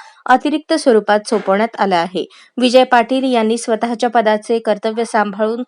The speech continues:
गजानन नेरपगार यांच्याकडून प्रादेशिक परिवहन अधिकारी व उपप्रादेशिक परिवहन अधिकारी धाराशिव पदाचे कामकाज सांभाळावे. सोबतच आशिष कुमार अय्यर यांनी लातूर येथील उपप्रादेशिक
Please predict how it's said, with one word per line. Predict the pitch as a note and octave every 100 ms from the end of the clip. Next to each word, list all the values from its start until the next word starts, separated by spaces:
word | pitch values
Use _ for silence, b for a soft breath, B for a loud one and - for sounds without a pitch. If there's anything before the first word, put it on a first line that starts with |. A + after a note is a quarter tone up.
| b b A3+
गजानन | A#3+ A#3+ B3+ C4+ C4+
नेरपगार | A#3+ A#3 A#3 A#3+ A#3+
यांच्याकडून | A#3+ A3 A3 G#3+ A3 A3 A3+
प्रादेशिक | A3+ G#3+ B3 - D4
परिवहन | B3+ A#3+ A#3+ A#3+ A#3
अधिकारी | G#3 A3+ A3 A3+
व | A3 A#3+
उपप्रादेशिक | A#3 A#3+ B3+ C#4 B3 - C#4+ -
परिवहन | A3+ G#3 A3
अधिकारी | - G#3 A3 B3 B3 E3 B B B -
धाराशिव | B3 A#3 B3+ C#4+
पदाचे | C4 B3 A#3 A#3
कामकाज | A#3 A3 G3+ G#3+ G#3+
सांभाळावे. | G#3 G3+ G#3 G3+ A#3+ C#4 b b -
सोबतच | C4 A#3 C#4+ B3+ G#3 -
आशिष | A#3+ A3+ C4+ -
कुमार | C4+ B3+ B3
अय्यर | A#3+ A3+ A#3 A#3
यांनी | A#3+ A3+ A#3
लातूर | A3 G#3 B3+ C4
येथील | B3+ B3 A#3+
उपप्रादेशिक | A#3 B3 B3+ B3 B3 D4